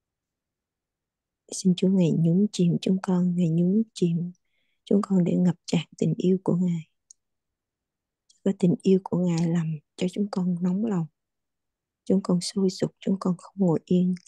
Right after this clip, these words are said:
miệng của chúng con không, không, không, không thể nào mà im lặng được, Chúa ạ. Chúng con phải nói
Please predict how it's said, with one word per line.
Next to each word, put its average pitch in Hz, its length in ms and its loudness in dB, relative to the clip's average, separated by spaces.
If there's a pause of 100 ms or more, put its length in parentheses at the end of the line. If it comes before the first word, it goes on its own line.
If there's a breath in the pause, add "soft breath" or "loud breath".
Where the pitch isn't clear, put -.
(120)
miệng 165 400 4
của - 140 0
chúng 202 180 2
con 196 220 -2
không, 196 280 0 (1300)
không, - 380 -8
không, 185 400 0 (400)
không 196 180 0
thể 170 140 4
nào 180 180 2
mà 156 200 0 (340)
im 196 220 6
lặng 165 300 0
được, 170 100 -2 (100)
Chúa 185 220 -4
ạ. 180 100 -2 (2000)
Chúng 196 180 -10
con 175 200 2
phải 170 100 0
nói 180 340 2